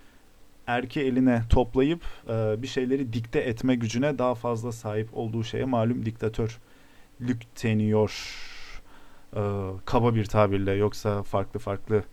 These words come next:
yorumlarda getirilebilir diktatörlüğe. Diktatörlük nedir? Bir teori, hipotez mi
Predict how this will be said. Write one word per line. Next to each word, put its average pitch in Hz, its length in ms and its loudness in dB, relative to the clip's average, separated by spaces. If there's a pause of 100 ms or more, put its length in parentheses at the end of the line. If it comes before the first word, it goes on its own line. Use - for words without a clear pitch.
(520)
yorumlarda 104 500 0
getirilebilir 113 840 0
diktatörlüğe. 107 680 -4
Diktatörlük 107 580 -4
nedir? 107 460 0 (1200)
Bir 135 720 -4 (960)
teori, 135 460 6
hipotez 127 800 -2 (420)
mi 113 260 0